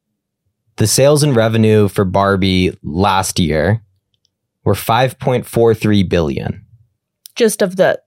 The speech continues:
Speaker 2: the selling the toy and all their branded
Speaker 1: Yeah.
Speaker 2: stuff. Woo!
Speaker 1: with a gross income of two point four three billion.
Speaker 2: Just from Barbie.
Speaker 1: Or this is Mattel.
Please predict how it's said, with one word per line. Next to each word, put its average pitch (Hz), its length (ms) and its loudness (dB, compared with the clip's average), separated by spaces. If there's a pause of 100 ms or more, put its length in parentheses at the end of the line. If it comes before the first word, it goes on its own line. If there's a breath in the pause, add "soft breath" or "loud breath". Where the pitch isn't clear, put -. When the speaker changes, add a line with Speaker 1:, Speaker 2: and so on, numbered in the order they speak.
Speaker 2:
the 180 140 -4
selling 170 440 -2
the 165 60 -4
toy 160 280 -2
and 156 140 -2
all 151 120 -2
their 143 140 -4
branded 147 480 -6
Speaker 1:
Yeah. 90 440 0
Speaker 2:
stuff. - 360 -8 (920)
Woo! 403 400 4
Speaker 1:
with 117 180 0
a 117 80 2
gross 123 460 2
income 104 600 2
of 95 500 2 (300)
two 135 200 -2
point 110 260 -2
four 90 160 0
three - 240 -6
billion. - 520 -6 (1800)
Speaker 2:
Just 214 320 0
from 170 180 -4
Barbie. - 440 -8 (680)
Speaker 1:
Or 110 240 2
this 113 200 0
is 104 100 0
Mattel. 92 540 -2